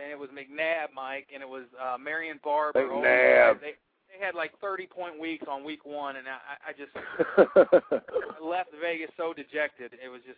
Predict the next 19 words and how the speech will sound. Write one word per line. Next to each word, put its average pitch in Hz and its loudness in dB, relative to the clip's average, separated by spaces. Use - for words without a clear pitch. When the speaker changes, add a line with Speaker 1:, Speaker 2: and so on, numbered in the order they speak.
Speaker 1:
uh, 349 10
it 269 6
was - -12
just 330 2
one 269 0
of - -8
those - -2
I'll 339 0
never - -10
forget. 349 -4
Well, 254 -12
Chris, 196 -4
it's 170 -14
been 190 -4
an 180 -6
absolute 196 -4
blast. 180 0
Thank 190 -8
you 208 -14